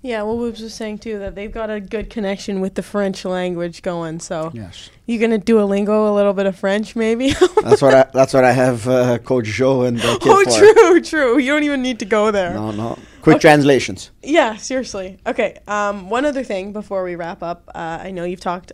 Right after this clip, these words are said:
Speaker 1: a lot about Ash's retirement. Um, he's moving on now. Turn to, turning a page here. He's got a coffee shop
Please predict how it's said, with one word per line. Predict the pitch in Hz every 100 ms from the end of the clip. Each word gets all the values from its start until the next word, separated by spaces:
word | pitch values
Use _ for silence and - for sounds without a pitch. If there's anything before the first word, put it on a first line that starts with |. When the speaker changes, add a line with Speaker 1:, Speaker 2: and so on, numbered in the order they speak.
| 196
Speaker 1:
a |
lot | 185 185
about | 175 170 - - - -
Ash's | 190 202 202 196
retirement. | 202 - 180 175 180 180 - _
Um, | 190 170 156 143 _ _ - - - -
he's | - 254
moving | 262 311 339
on | 370 339
now. | 349 381 359 -
Turn | 254 262
to, | 262 254
turning | - 269 269
a | 254
page | 247 247 -
here. | 240 233
He's | 220 196
got | 233 233
a | 202
coffee | - 226 226 226
shop | 202 190 165 -